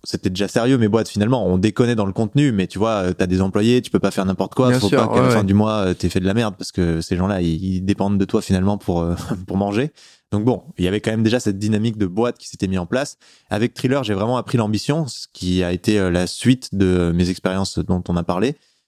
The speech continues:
Speaker 1: parce que j'ai travaillé avec des mecs qui étaient incroyables, qui avaient vendu des boîtes, euh, des centaines de millions d'euros, et ces gars-là, tu vois, ils nous faisaient, euh, faire des trucs. La première action de Thriller, c'était de sponsoriser le All-Star Game aux États-Unis.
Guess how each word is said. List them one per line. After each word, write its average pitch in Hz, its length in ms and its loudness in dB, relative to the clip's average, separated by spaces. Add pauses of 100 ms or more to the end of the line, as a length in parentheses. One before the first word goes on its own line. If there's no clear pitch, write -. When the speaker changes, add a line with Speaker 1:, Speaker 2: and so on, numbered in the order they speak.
Speaker 1:
parce 104 180 -4
que 131 140 4
j'ai 101 300 2
travaillé 101 320 0
avec 98 160 0
des 98 80 6
mecs 110 180 0
qui - 80 -2
étaient 98 140 0
incroyables, 110 320 -2
qui - 80 -4
avaient 90 100 2
vendu 92 220 2
des 95 100 2
boîtes, 104 300 0
euh, 87 280 0 (200)
des 98 80 0
centaines 113 380 0
de 104 60 2
millions 107 360 0
d'euros, 117 380 0
et 98 60 -2
ces 101 160 -4
gars-là, 110 300 0
tu 107 120 -4
vois, 110 160 2
ils 98 120 4
nous 98 100 4
faisaient, 98 320 0
euh, 85 200 -2
faire 92 160 -2
des 90 80 0
trucs. 120 260 0
La 87 240 0
première 131 300 -2
action 117 240 -4
de 110 60 -2
Thriller, 120 280 0
c'était - 180 -6
de - 60 -12
sponsoriser 107 460 0
le 104 120 4
All-Star 101 300 0
Game 104 160 0
aux 98 60 4
États-Unis. 95 480 2